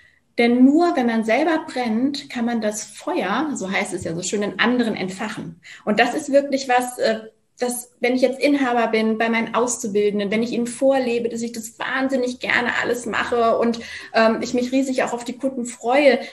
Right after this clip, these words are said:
dann natürlich merken das auch meine Auszubildenden und, äh, nehmen das auch genauso an und führen das weiter aus, ne? Oder auch unsere Kunden zu ermutigen,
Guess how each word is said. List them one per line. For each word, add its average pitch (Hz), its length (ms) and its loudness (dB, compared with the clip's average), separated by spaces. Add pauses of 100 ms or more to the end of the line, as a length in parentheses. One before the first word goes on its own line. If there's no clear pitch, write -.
dann 220 140 6
natürlich 240 720 6
merken 208 300 0
das 214 100 0
auch 208 100 0
meine 208 300 -2
Auszubildenden 214 1000 2
und, 190 440 2
äh, 190 260 6 (260)
nehmen 233 300 6
das 214 220 4
auch 190 220 -2
genauso 196 520 2
an 233 380 0
und 214 140 0
führen 202 340 -2
das 185 220 -2
weiter 175 520 -4
aus, 165 300 -2
ne? 254 280 2
Oder 240 240 6
auch - 220 0 (120)
unsere 247 280 0
Kunden 285 280 0
zu 247 100 0
ermutigen, 254 800 2